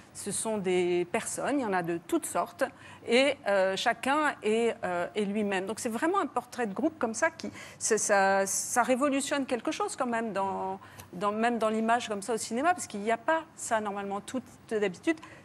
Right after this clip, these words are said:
très, très, très, euh, cliché. Puis il y a des choses justes, par exemple la fête, la fête qui est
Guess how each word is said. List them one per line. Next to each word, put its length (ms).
très, 220
très, 260
très, 400
euh, 420
cliché. 380
Puis 100
il 40
y 20
a 40
des 100
choses 240
justes, 500
par 80
exemple 400
la 80
fête, 640
la 120
fête 420
qui 120
est 260